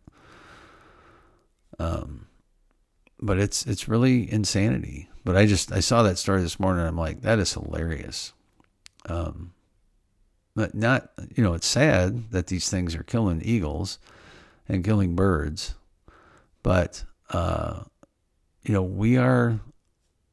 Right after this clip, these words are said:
an enemy of truth as human beings, folks. The truth is, wind farms aren't gonna do anything to help drive electricity in the, and help the environment. They're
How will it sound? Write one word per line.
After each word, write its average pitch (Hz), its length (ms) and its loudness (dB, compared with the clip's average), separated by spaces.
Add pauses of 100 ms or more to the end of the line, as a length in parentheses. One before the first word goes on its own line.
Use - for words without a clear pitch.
(120)
an 98 220 -2
enemy 107 640 4
of 90 520 -4 (640)
truth - 640 -2 (420)
as 87 200 -6
human 85 340 -4
beings, - 540 -8 (200)
folks. - 360 -2
The - 80 -8
truth 165 300 0
is, 117 300 2
wind 113 200 -2
farms 98 480 -2 (320)
aren't 104 180 -4
gonna 104 160 2
do 95 140 -2
anything 95 360 2
to 85 60 -2
help 87 320 4 (880)
drive 95 300 2
electricity - 840 -4 (340)
in 87 120 -4
the, 80 240 -2
and 80 380 -8
help 92 240 -4
the 95 120 -2
environment. 80 640 -4 (800)
They're 85 280 2